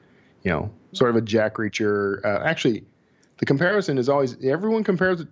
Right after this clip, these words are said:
I'm not even bragging here, but people compare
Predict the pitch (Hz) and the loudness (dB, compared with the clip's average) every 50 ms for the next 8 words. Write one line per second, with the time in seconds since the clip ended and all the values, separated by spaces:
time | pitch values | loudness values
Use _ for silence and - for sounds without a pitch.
0 | _ - - - - 123 120 123 131 139 143 - - 143 131 127 131 127 120 113 | _ -14 -10 -4 -2 0 0 2 2 2 0 -2 -2 -4 -2 0 0 0 -2 -2
1 | - 110 110 104 120 117 120 123 123 104 98 92 95 101 95 90 104 98 - - | -4 -8 -2 0 2 2 2 2 0 -4 -6 -4 -4 -4 -2 -2 -2 -4 -2 -2
2 | 143 135 139 135 135 - 131 - - - 123 120 123 123 123 120 117 | -2 0 0 0 0 -2 -6 -6 -2 0 2 2 4 2 0 -2 -4